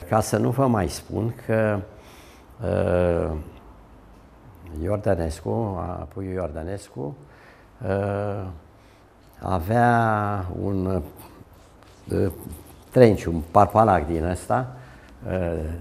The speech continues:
de mătase, ca al meu. Îl cumpărasem din Hong Kong sau nu mai știu de unde și, ă, el a uitat să-l dea de acasă. Era și culoarea și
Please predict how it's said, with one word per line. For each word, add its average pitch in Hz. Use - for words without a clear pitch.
de 92
mătase, 98
ca 113
al 117
meu. 98
Îl 85
cumpărasem 98
din 90
Hong 110
Kong 92
sau 85
nu 92
mai 82
știu -
de 73
unde 104
și, 127
ă, 101
el 139
a 135
uitat 131
să-l 131
dea 127
de 127
acasă. 107
Era 147
și -
culoarea 117
și -